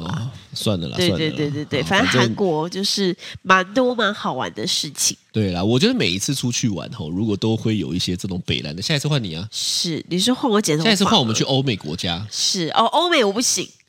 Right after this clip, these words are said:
Speaker 2: 我，我没有要剪，剪头发，
Speaker 1: 对。
Speaker 2: 我们去弄那种扎辫子的。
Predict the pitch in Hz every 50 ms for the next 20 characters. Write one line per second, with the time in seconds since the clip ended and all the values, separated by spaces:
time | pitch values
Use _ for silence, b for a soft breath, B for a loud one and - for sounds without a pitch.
0 | _ - - _ 95 90 92 110 107 110 110 139 170 160 151 - 113 107 - -
1 | 95 92 90 92 - 90 - 107 - _ _ _ - 101 139 170 - - - 143
2 | 135 135 135 135 139 120 90 85 - - - 113 110 120 - - 120 101 87 87
3 | - - - - 117